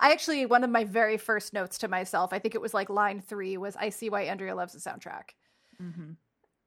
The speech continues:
Speaker 1: I wrote, <laughs> first I wrote the thing about Liv Tyler, then I wrote something about how I was whittling drumsticks this weekend while I was camping.
Speaker 2: <laughs>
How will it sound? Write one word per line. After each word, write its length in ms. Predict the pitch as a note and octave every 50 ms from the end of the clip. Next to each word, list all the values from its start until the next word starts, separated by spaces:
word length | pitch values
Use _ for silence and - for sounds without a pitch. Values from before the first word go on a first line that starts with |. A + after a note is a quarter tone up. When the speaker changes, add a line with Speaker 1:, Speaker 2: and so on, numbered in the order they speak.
| -
Speaker 1:
I 100 | A#3+ B3
wrote, 380 | A#3 A3+ A#3+ A#3 A3+ A3+ A#3 -
<laughs> 640 | A3+ - A#3+ G3 - _ _ _ - - - _
first 200 | - C#4 D4 C#4+
I 60 | F#4 D#4+
wrote 100 | D#4 C#4
the 80 | D4
thing 160 | - D#4 C4
about 180 | C4 B3 B3 A3
Liv 140 | A3 A3+ A3
Tyler, 480 | - A3 G#3 G3+ G#3 G3+ G3 G3+ G3+ - -
then 240 | G#3+ A#3 A#3+ A#3+
I 140 | B3+ B3+ B3
wrote 300 | A#3 A3+ A3 A3+ - -
something 260 | - A#3 G#3+ A3 G#3+
about 200 | G#3+ G#3 G#3+ G3+ G3+
how 160 | G3+ G#3+ G#3+
I 140 | G#3 G#3 G#3+
was 180 | G#3 G#3 G3
whittling 460 | G3+ G#3 G#3+ G#3+ G#3 G#3 F#3+ G3 G3+ F#3+ -
drumsticks 440 | G3+ G3 G3 F#3+ - - G3 - -
this 160 | G3+ F#3+ -
weekend 440 | G3+ G3 G3 G3 G3 G3 G3 G3 F#3+
while 120 | G3+ G3
I 40 | G#3
was 120 | G3+ F#3+ -
camping. 420 | - G3 G3 G3 G#3 G#3 G3+ F#3+ -
Speaker 2:
<laughs> 40 | -